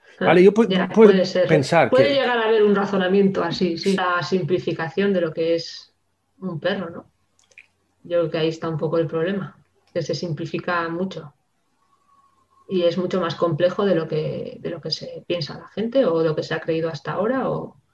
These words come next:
Speaker 1: yo creo que eso hay que profundizar en eso, en darnos cuenta lo complejos que son. Yo es que cada vez, además, me parecen más complejos, no sé. <laughs>
Speaker 2: Bruf.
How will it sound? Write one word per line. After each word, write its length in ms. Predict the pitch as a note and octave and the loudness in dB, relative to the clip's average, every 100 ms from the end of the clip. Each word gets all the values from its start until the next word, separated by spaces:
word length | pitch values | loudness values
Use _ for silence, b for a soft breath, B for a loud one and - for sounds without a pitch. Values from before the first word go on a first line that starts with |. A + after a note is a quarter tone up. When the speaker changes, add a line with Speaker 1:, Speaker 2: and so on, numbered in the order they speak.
| _ _ _ _ _ _ _ _ _ _ | _ _ _ _ _ _ _ _ _ _
Speaker 1:
yo 120 | E3+ F#3 | -2 0
creo 100 | F#3+ | 2
que 80 | |
eso 280 | G3 G3 F3+ | 0 2 2
hay 140 | E3+ E3+ | 2 0
que 100 | F3+ | -4
profundizar 460 | E3+ F#3 D#3+ D#3+ | -2 -2 -2 -4
en 120 | D#3+ | -6
eso, 220 | E3+ - E3 | -6 -6 -8
en 140 | E3 | -6
darnos 300 | E3+ F#3 F3 | -4 -4 -4
cuenta 360 | F3+ E3+ G3 F#3+ | -6 -6 -4 -2
lo 460 | D#3+ D3+ D#3+ - - | -2 -4 -6 -12 -10
complejos 460 | E3 D3+ E3 F#3+ | -10 -6 -6 -8
que 100 | - | -10
son. 340 | D3 E3+ D#3 _ _ _ | -8 -8 -10 _ _ _
Yo 100 | E3+ | -4
es 100 | E3+ | -2
que 160 | F#3+ F#3 | -2 0
cada 220 | F3+ F3 | 0 2
vez, 320 | A3+ - - | 2 0 -10
además, 600 | - F#3 F#3+ D4+ - - _ - - | -6 0 0 -2 -6 -18 _ -20 -4
me 100 | G3 | 0
parecen 400 | F#3 F#3 F#3+ G3 | 0 0 2 2
más 140 | F#3+ F#3 | 2 0
complejos, 600 | F#3 D#3 E3 D3 D#3 - | -2 0 -2 -2 -6 -6
no 100 | F#3 | -8
sé. 140 | F#3+ - - - | -6 -6 -6 -2
<laughs> 1200 | B3 - - - _ _ - _ _ _ _ _ | -2 -2 -8 -8 _ _ -20 _ _ _ _ _
Speaker 2:
Bruf. 520 | C#3 C#3 D#3 - | 2 6 6 4